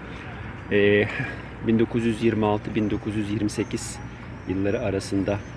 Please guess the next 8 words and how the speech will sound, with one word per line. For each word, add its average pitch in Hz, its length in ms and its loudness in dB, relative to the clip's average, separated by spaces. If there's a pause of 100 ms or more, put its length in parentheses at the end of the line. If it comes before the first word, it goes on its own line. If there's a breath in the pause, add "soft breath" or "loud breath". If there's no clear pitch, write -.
(360)
kurulmuş. 95 760 -2
Kurulduğu 110 300 2
yerde 95 260 -2
işte 135 240 -2 (580)
şurası - 480 -4
olmuş 78 500 -10
oluyor. 90 160 -4 (1160)
Hemen 127 280 4